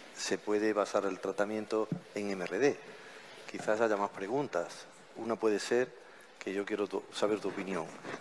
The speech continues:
es si considerar una M R D que se pos-, se positiviza dos veces, recaída para hacer un, lo que estamos ahora tratando de hacer en el grupo, que es una intervención precoz.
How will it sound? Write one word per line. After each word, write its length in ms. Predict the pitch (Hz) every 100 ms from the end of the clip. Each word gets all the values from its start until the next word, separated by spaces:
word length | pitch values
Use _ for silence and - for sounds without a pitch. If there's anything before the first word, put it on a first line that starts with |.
| -
es 300 | - 104 - - - -
si 180 | - 113
considerar 540 | 104 104 110 104 123
una 100 | 123
M 120 | 123 113
R 140 | 117
D 120 | 117
que 100 | -
se 140 | - 92
pos-, 320 | 98 - - - - - -
se 160 | -
positiviza 760 | 95 - 101 101 107 92 80 82 -
dos 180 | 104 95
veces, 320 | 110 - 104 - - - - - - - -
recaída 540 | 101 - 101 113 80 - -
para 180 | 92
hacer 220 | 87 104 92
un, 260 | 92 87 82 - - 101
lo 120 | 95
que 80 | 90
estamos 480 | - 107 101 - - - -
ahora 200 | 104 107
tratando 340 | 104 101 104 95
de 60 |
hacer 160 | - 104
en 100 | 95
el 100 | 98
grupo, 320 | 120 110 90
que 120 | 101
es 80 | 104
una 120 | 92
intervención 540 | 104 101 90 85 104 101
precoz. 320 | 85 90